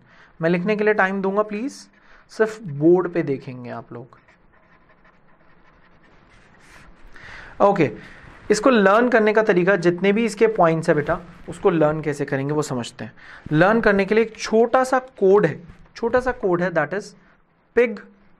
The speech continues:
goes M C D। <laughs> Pig goes M C D, ठीक है। आपको इसी की हेल्प से पूरे जितने, पूरी बीएसटी के अंदर जितने कोड्स हैं ना बेटा,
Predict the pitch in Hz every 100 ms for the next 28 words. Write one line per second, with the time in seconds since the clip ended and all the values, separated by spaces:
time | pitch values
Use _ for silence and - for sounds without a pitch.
0 | _ _ _ _ _ _ _ _ _ _
1 | - 131 175 175 175 175 - - - _
2 | _ _ _ _ _ _ _ 196 214 220
3 | 220 - - 165 143 135 147 113 - -
4 | _ _ _ - _ - - - - -
5 | - - - 180 175 - - - - -
6 | 220 180 214 302 - - - 180 175 170
7 | 165 123 - - 233 247 202 - - -
8 | 285 285 247 214 254 240 226 220 - 269
9 | - - - - - - - 277 277 285
10 | 302 285 247 139 147 156 220 - 262 233
11 | - 262 214 208 233 233 277 277 277 226
12 | 220 240 262 254 247 220 247 247 247 226